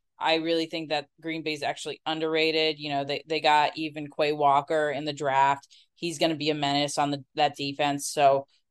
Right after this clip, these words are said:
I definitely agree with Kirk Cousins. I agree with Derek Carr. I actually have the Chargers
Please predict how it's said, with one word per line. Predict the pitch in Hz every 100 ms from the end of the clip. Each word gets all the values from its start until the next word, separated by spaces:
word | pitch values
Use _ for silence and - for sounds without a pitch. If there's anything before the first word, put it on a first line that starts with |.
| _
I | 180 185 180
definitely | 170 175 175 165
agree | 165 170
with | 160
Kirk | 165 156
Cousins. | 170 156 156 160 156
I | -
agree | 156 151 151
with | 147
Derek | 156 143 143
Carr. | - - 156 156 160 151
I | 151 160
actually | 160 - 156
have | 160 151 143
the | 143 151 147 143
Chargers | - 151 151 151 156 147